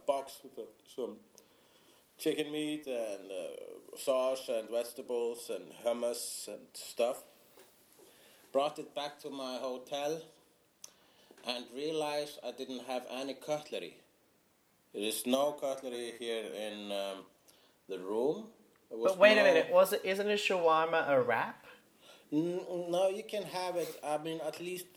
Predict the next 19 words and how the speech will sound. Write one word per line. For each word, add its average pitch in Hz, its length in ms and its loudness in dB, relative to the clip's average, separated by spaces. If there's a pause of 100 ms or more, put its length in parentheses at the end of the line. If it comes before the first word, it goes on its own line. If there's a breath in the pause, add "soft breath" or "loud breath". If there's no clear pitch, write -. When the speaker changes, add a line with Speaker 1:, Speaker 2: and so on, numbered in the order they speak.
(160)
Speaker 1:
I, 180 180 0 (160)
it 147 180 -12
was 143 120 -8
called 165 480 0 (200)
chicken, 170 600 -6 (400 soft breath)
uh, 123 120 2 (120)
Hühnchen 175 500 -4
Shawarma 147 680 -2
Teller, 117 320 -6 (1160 soft breath)
which 110 300 0
means, 120 300 -4
like, 117 240 -2
a, - 40 -12 (160)
just 110 220 -16
a - 40 -20 (200)
plate 120 480 -4 (140)
Speaker 2:
Uh-huh. 131 380 -4 (100)
Speaker 1:
with, 123 420 -4
uh, 110 300 0